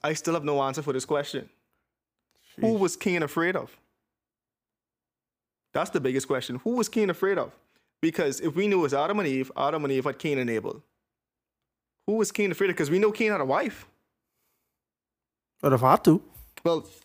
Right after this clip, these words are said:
Speaker 1: I mean, la-, even later on, bro, like, when, when you get to, when you, when, when you get to verse seventeen, Cain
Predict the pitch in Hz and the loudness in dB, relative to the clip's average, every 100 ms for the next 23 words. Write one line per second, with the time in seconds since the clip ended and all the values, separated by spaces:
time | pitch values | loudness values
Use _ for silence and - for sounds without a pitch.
0 | - 170 165 147 156 151 165 170 170 180 | -4 0 2 2 2 2 2 2 2 2
1 | 170 233 190 147 165 147 143 147 160 - | 2 0 0 0 0 0 -2 -2 -2 -2
2 | 165 156 160 147 131 160 170 139 156 143 | 0 0 0 0 0 -2 -2 -4 -2 0
3 | 165 160 160 123 139 165 185 151 160 135 | 0 0 0 0 0 0 0 -2 -2 -2
4 | - 202 175 | -2 -2 0